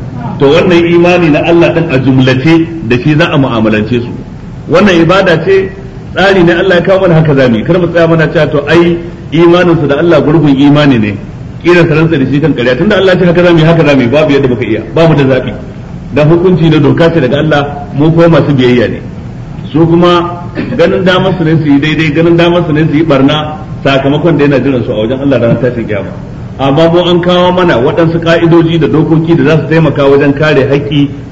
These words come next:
wajen kare dukiyoyin mutane, ta yadda zalunci ba zai shiga cikin mutane ba. In a cikin su an samu ɓata gari da zai rantse da Allah din akan ƙarya, to a iya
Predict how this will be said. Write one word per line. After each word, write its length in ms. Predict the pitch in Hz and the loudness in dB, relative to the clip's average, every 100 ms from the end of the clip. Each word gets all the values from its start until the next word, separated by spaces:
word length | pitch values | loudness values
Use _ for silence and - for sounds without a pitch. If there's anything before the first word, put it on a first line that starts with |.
| - | -2
wajen 280 | 127 143 143 | 2 2 2
kare 260 | 147 160 135 | 2 2 2
dukiyoyin 520 | 123 139 147 147 143 | 2 0 2 2 2
mutane, 460 | 147 139 120 117 120 - - - | 2 0 0 -2 -4 -8 -14 -6
ta 60 | 143 | 0
yadda 240 | 156 - 143 | 2 2 2
zalunci 720 | 147 156 160 160 160 147 135 131 - 117 | 2 4 4 2 2 0 0 -2 -12 -6
ba 220 | 117 123 | 0 0
zai 140 | 123 143 | 2 -2
shiga 160 | 120 120 | -2 -6
cikin 220 | - 123 | -4 -6
mutane 320 | 123 104 90 | -4 -4 -6
ba. 100 | 87 - - - - 156 | -10 -12 -14 -16 -6 0
In 80 | 196 | 2
a 80 | 160 | 0
cikin 280 | 165 190 | 0 0
su 60 | 170 | 2
an 180 | 165 170 | 2 2
samu 220 | 160 156 | 2 0
ɓata 240 | 160 139 131 | 2 0 0
gari 420 | 113 120 135 - - - - | 0 2 2 0 -8 -12 -6
da 80 | 110 | -2
zai 200 | 143 170 | 2 2
rantse 260 | 151 165 156 | 2 0 0
da 120 | 135 | -2
Allah 220 | 147 143 | -2 -2
din 160 | 135 135 | -2 -2
akan 220 | 113 139 | -2 -2
ƙarya, 340 | 127 117 117 113 - - - - | -2 0 0 -2 -6 -12 -14 -4
to 80 | 135 | 0
a 100 | 151 175 | 0 2
iya 160 | 170 | 2